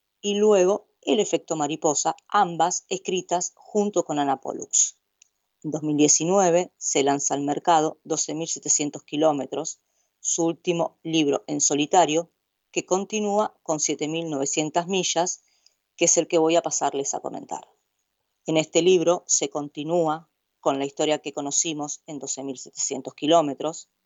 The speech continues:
una historia de amor a distancia entre una australiana, Amanda, y una norteamericana, Virginia. En la primera parte nos enteramos con preponderancia sobre los miedos de Virginia,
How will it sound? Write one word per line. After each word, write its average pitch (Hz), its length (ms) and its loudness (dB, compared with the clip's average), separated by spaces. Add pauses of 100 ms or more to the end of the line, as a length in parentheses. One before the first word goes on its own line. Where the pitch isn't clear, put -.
(260)
una 165 180 -4
historia 151 540 0
de - 100 -6
amor 139 240 0
a 143 60 4
distancia 156 680 0 (160)
entre 156 460 -2
una 147 200 -4
australiana, 151 760 0 (220)
Amanda, 147 580 -2 (380)
y 165 80 -10
una 151 140 -2
norteamericana, 160 1080 -2 (320)
Virginia. - 640 -4 (800)
En 147 100 -2
la 143 120 0
primera 139 400 0
parte 175 420 2
nos 147 220 -8
enteramos 139 760 -4
con 143 200 -2
preponderancia 143 1120 0 (200)
sobre 139 300 -2
los 135 160 -4
miedos 147 300 2
de 135 100 0
Virginia, 156 720 0